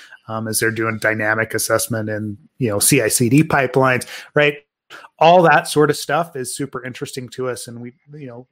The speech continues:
we want that interaction. We want to, you know, we want to present things that are interesting to you as well as to us. So, uh, please reach out and let us know. Uh, yeah, that's what we're here for.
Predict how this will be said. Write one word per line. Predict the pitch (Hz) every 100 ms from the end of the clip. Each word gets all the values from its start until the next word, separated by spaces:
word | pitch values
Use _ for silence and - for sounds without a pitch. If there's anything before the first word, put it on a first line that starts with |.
| 135
we | 143
want | 156 156
that | 147 131
interaction. | 135 131 127 123 - 131
We | 120
want | 120 123 127 -
to, | 127 120 120 _
you | 165
know, | 151 _
we | 160
want | 175 156
to |
present | - 131 135
things | 139 135
that | 123
are | 127
interesting | 123 120 123 117
to |
you | 120 135
as | 123
well | 127 123
as | 123 -
to | 127
us. | 143 - - -
So, | - 117 117 110 _ _ - _ _
uh, | 135 - _
please | 147 135
reach | 127 120
out | 120 113 117 -
and | 123
let | 120
us | 117 -
know. | 117 117 120 _ -
Uh, | 151 143 151 _ _ _ _ _ 165
yeah, | 180 - _ _ -
that's | 131
what | 156
we're | 147
here | 143 147
for. | - 123